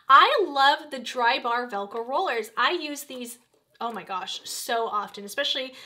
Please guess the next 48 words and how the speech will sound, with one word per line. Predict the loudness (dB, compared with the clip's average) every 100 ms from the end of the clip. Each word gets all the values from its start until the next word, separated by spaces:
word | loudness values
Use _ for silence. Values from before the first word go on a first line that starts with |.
| -10
like, | -8
when | -6
I'm | -6
doing | -6 -6 -6
my | -10
makeup | -10 -12 -10 -12
and | -12
stuff, | -8 -2 -2 -4
and | -12 -6
it | -6 -4
just | -4 -4 -6
gives | -6 -4 -4 -8 -12
so | -10 -8 -4 -2
much | -2 -2 -2
good | -2
volume. | -2 -6 -8 -10
So | -10 -10
what | -6 -4
I'll | 0 -2 -4
do | -8 -2 -2 -2 -8 -20 -12
is | -10 2
I'll | 4 4
take | -4 -6 -2 0 0 -2 -14 _ -20 _ -10
this, | -2 0 0 -4
um, | -4 -4 -4 -10 -12 -6
I |
know, | 0 0
Susan, | 0 -6 -4 -6 -6
you | -6
asked | 0 0 0 -4
me | -8 -8
to | -8
do | -6 -4
a | -4
video, | -2 -2 -2 -4 -4
and |
I'll | -4
do | -4 -4
it | -6 -4
separately, | -6 -6 -8 -8 -10
on | -8 -10 -12 -20
how | -12 2 6
I | 6
create | 2 -4 -4 -4 -4
that | -6 -2
shape, | -2 -2 -6 -10
that | -12 -12
volume. | -8 -8 -8 -12 -14